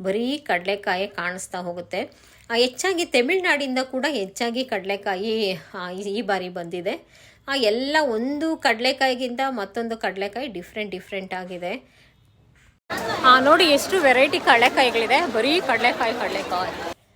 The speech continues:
ಬಸವನ ಗುಡಿಯ ಜಾತ್ರೆಗೆ ಬಂದು ಬಸವನ ಗುಡಿಯನ್ನ ನೋಡಿಲ್ಲ ಅಂದ್ರೆ ಹೇಗೆ? ಬನ್ನಿ, ಬಸವನ ಗುಡಿಗೆ ಹೋಗೋಣ. ಒಳಗಡೆ ಹೋಗ್-, ಹೋಗ್ತಾ ಇದ್ದಾಗೆ ನಮ್ಗೆ ಫುಲ್ಲು ನೂಕು ನುಗ್ಗಾಟಗಳು.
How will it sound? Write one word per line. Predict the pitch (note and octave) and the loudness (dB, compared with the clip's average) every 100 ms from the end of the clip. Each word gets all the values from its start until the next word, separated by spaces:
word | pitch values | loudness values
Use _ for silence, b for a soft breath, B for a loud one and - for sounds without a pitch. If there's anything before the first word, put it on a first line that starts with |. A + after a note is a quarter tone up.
| b _ | b _
ಬಸವನ | A#3 C#4 A4 A4+ G4+ | 0 0 0 -2 -2
ಗುಡಿಯ | C4 A#3+ A#3+ | -2 -2 0
ಜಾತ್ರೆಗೆ | A#3 F#3+ G3+ G#3 B3 A#3+ | 0 0 0 -2 -4 -2
ಬಂದು | A3+ G#3+ G#3+ A3+ A3 | -2 -4 -4 -4 -4
ಬಸವನ | F3 F#3+ F#3 B3 B3+ G#3 | -2 -4 -2 -4 -2 -4
ಗುಡಿಯನ್ನ | F#3 G3+ D4+ D#4+ D4+ D4 C#4+ | -4 -2 -2 0 -2 0 0
ನೋಡಿಲ್ಲ | B3 A#3+ A#3 A3 | 2 0 0 -2
ಅಂದ್ರೆ | G3+ G3 G3 | -4 -4 -4
ಹೇಗೆ? | G3 F#3+ G3 G3+ | -4 -4 -4 -6
ಬನ್ನಿ, | G3 F#3 G3+ B3 C#4 G#3+ | -2 -4 -2 -4 -6 -6
ಬಸವನ | F3+ F3+ F#3 F#3 F3+ | -6 -6 -8 -8 -8
ಗುಡಿಗೆ | F3+ F#3+ F3+ F#3 F#3+ | -8 -6 -8 -6 -4
ಹೋಗೋಣ. | F3+ F3+ F3 A3 - b b b | -4 -6 -6 -8 -12 b b b
ಒಳಗಡೆ | F#3 F#3 G3+ A#3+ A3 | -4 -2 -2 -2 -2
ಹೋಗ್-, | F#3 G3+ A#3+ - | 0 0 0 -4
ಹೋಗ್ತಾ | - A3 A3+ C4 | -2 -2 0 0
ಇದ್ದಾಗೆ | A#3 G#3 G#3+ G#3+ A3+ | 0 2 0 2 -2
ನಮ್ಗೆ | A3+ G3+ F#3+ | -4 -4 -2
ಫುಲ್ಲು | F#3+ G#3+ A3+ C4 D#4+ | -4 -4 -4 -2 -2
ನೂಕು | A3+ B3 - | -2 -4 -4
ನುಗ್ಗಾಟಗಳು. | A3+ G3 G3 F#3+ F#3+ F#3 F#3 A3 | -4 -2 0 0 -2 -2 0 -2